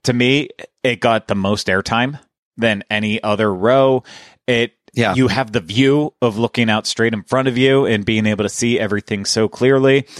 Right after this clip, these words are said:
Speaker 1: Uh, it just, it was an all over, it wa-, it was a great ride. And then, like, oh, the top hat section, you get that extra pause of looking down.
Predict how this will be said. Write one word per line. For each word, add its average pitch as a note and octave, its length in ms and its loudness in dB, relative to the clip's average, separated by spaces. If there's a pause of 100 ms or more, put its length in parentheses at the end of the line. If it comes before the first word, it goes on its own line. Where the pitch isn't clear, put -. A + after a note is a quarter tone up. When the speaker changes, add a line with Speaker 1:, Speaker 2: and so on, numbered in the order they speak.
(200)
Speaker 1:
Uh, A#2+ 220 0
it C3 160 0
just, D#3 320 -2
it A#2+ 60 0
was B2 180 2
an B2 100 0
all A#2+ 220 2
over, A2 460 2
it G#2+ 80 2
wa-, A2+ 80 2
it A2+ 100 2
was G#2+ 140 0
a A2 60 0
great A2+ 260 0
ride. G2 320 0
And E2+ 100 -4
then, G2 160 0
like, F#2 280 -2
oh, A2 160 2
the G#2 180 -2
top - 320 0
hat G2 200 -2
section, F#2+ 540 -2 (320)
you A2 140 0
get A2 220 -2
that G#2+ 200 0
extra G#2+ 340 -2
pause G#2+ 460 0
of F#2 160 -2
looking F#2+ 340 -2
down. E2+ 560 -4